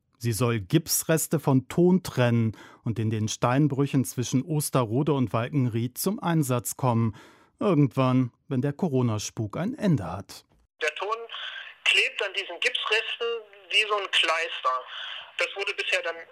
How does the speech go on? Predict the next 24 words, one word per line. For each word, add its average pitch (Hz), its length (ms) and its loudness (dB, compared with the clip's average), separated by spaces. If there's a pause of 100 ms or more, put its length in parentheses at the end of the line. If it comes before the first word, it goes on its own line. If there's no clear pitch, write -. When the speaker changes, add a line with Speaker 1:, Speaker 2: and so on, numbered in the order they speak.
(400)
Speaker 2:
eben 160 160 -2
immer 165 240 0
abgelagert, 196 560 0
weil 165 80 2
es - 80 -6
noch 156 120 0
keine 156 280 0
Möglichkeit 180 480 0
gab, 180 240 0 (160)
das 156 120 -2 (280)
entsprechend - 400 0
aufzubereiten 170 560 -2
und 147 80 -6
weil 160 80 0
es 147 80 -8
sich - 160 -6
finanziell 147 480 -4
bisher 143 240 -2
auch 135 160 -2
einfach 143 240 0
nicht 131 160 -2
gelohnt 151 320 -2
hat. - 160 -4 (560)
Jetzt 165 160 -2